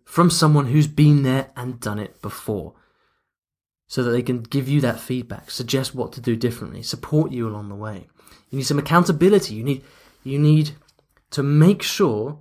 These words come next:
that once you know what you should be doing, that you actually do it, and you need the motivation to do it,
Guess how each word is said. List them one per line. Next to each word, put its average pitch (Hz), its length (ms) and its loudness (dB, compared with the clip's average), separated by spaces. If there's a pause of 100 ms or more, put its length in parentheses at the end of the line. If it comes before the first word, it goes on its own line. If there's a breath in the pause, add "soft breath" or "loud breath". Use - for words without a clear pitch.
(140)
that 120 180 -6
once 202 240 4
you 175 80 4
know 214 180 8
what 147 220 4
you 117 60 -8
should 113 180 -10
be 113 80 -4
doing, 113 320 -4
that 180 100 2
you 226 160 6
actually 185 380 2
do 127 240 0
it, 147 180 0
and 127 100 -8
you 123 80 -4
need 147 160 -2
the 123 60 -2
motivation 139 960 2 (840)
to - 100 -6
do 139 200 6
it, 226 260 4